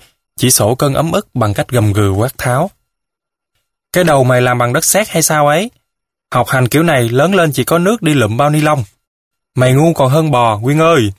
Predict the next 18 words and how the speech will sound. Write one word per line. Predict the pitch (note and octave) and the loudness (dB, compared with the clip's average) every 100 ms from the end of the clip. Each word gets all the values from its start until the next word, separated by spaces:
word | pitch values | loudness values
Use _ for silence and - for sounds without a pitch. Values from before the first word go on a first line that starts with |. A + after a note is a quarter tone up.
| _ _ _ _ _ _ _ _ _ | _ _ _ _ _ _ _ _ _
Thông | - C#3+ C#3+ | -4 -2 0
thường, | C3 A2 G2+ | 0 0 -2
nhỏ | G#2+ G#2+ | -2 0
Quyên | C#3+ D3+ C3 | 2 0 0
chỉ | C#3 | -2
chịu | - G#2+ | 0 0
đựng | G#2 G#2 | 0 0
sự | - A2+ | 0 0
sài | - A2+ | 0 0
sẻ | G#2 G#2+ B2 | 0 0 -2
nặng | B2 A2 | -2 -2
nề | A#2 | -2
của | G#2+ C3 | 0 -2
tôi | C#3+ C#3 | 0 0
được | B2+ G#2 | 0 -2
chừng | - G#2 | -2 -2
hai | A2+ C3 | -2 -2
câu. | C3+ C3 | 0 0